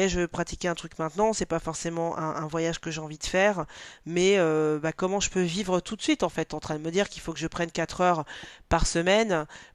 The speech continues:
pour vivre, mais qu'est-ce que je vais faire en fait ? Bah, écoute, on a parlé la semaine dernière de l'ikigai. Ben, prends, trouve quelque chose que tu veux faire. Et donc, dans ça,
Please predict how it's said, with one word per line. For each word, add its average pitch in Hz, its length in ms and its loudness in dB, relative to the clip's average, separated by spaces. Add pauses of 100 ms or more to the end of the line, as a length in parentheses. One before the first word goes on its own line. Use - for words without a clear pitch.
pour 160 200 0
vivre, 160 520 0 (300)
mais 160 140 -4
qu'est-ce - 240 0
que 175 140 -2
je 180 80 8
vais 208 100 6
faire 339 280 6
en 208 60 2
fait ? - 400 -2 (480)
Bah, 208 100 2
écoute, 220 440 -2
on 185 140 -4
a 220 100 0
parlé 233 280 2
la 190 100 0
semaine 208 240 -2
dernière 196 300 -2
de 175 100 -2
l'ikigai. 185 880 -4 (760)
Ben, - 160 -10
prends, - 300 -6 (340)
trouve - 400 -2
quelque 220 220 2
chose 262 260 0
que - 160 -6
tu 202 240 -6
veux 180 140 0
faire. 160 280 -2 (140)
Et 233 100 6
donc, 180 340 -6 (140)
dans 180 180 2
ça, 233 320 6